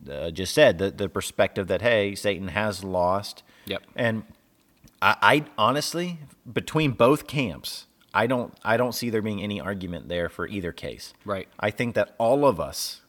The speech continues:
Speaker 1: pre-mills, post-mills, and all mills, all three of us have to reconcile the fact that Satan's head has been crushed,
Speaker 2: Yep.
Speaker 1: that he's been disarmed per the book of Colossians, and that he is lost.
Speaker 2: Yeah.
Speaker 1: Yet he is still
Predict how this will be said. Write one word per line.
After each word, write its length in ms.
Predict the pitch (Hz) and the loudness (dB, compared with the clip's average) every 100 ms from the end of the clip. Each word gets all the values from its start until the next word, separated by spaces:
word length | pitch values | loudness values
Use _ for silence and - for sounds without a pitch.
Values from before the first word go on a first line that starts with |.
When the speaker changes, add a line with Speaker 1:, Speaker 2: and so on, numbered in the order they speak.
| _ | _
Speaker 1:
pre-mills, 600 | 127 131 110 82 73 - - | -2 0 0 -2 -4 -10 -4
post-mills, 760 | 117 117 120 123 117 117 104 | 0 0 -2 -4 -2 -2 -2
and 120 | 95 98 | -6 -2
all 200 | 107 101 | 0 0
mills, 380 | 78 62 - - _ _ | -4 -10 -18 -20 _ _
all 200 | 107 131 | 2 2
three 300 | - 139 143 | 2 0 2
of 100 | 120 | 2
us 160 | 107 - | 0 0
have 300 | 107 113 - | 0 0 -2
to 220 | - 113 | -8 -6
reconcile 560 | 95 104 113 98 90 92 | 0 0 0 -4 0 0
the 100 | 87 | -4
fact 480 | - 87 82 - - _ _ _ | -2 -2 -2 -6 -18 _ _ _
that 500 | 95 95 90 87 - _ _ - | -2 2 2 -2 -12 _ _ -10
Satan's 560 | - 110 110 104 92 | -2 0 0 -4 -4
head 200 | 110 110 | 0 0
has 140 | 110 113 | -2 -6
been 140 | 143 | -8
crushed, 440 | 104 85 87 - - _ - | -2 -2 -4 -14 -20 _ -8
Speaker 2:
Yep. 180 | 104 - | -4 -2
Speaker 1:
that 80 | 107 | -2
he's 140 | 107 | -2
been 200 | 98 87 | -2 -2
disarmed 760 | 104 110 - 98 87 87 98 - _ _ _ | -2 -2 0 2 2 0 -6 -12 _ _ _
per 220 | - 98 | -2 -2
the 100 | 90 | -2
book 240 | 85 95 107 | -4 -4 -4
of 80 | - | -4
Colossians, 640 | 95 82 78 80 80 - _ _ | 0 0 0 -6 -14 -16 _ _
and 120 | 101 | -4
that 100 | 101 | -2
he 100 | 95 | -2
is 160 | 92 71 | -4 -4
lost. 720 | 85 92 90 78 - - - - | -2 2 2 0 -4 -10 -12 -6
Speaker 2:
Yeah. 200 | 117 120 | -4 -4
Speaker 1:
Yet 360 | 92 101 117 - | -4 0 2 0
he 340 | - 113 107 104 | -6 -6 -6 -6
is 280 | 98 90 | -6 -6
still 600 | - - 101 95 87 85 | -6 -6 -4 -2 -2 -6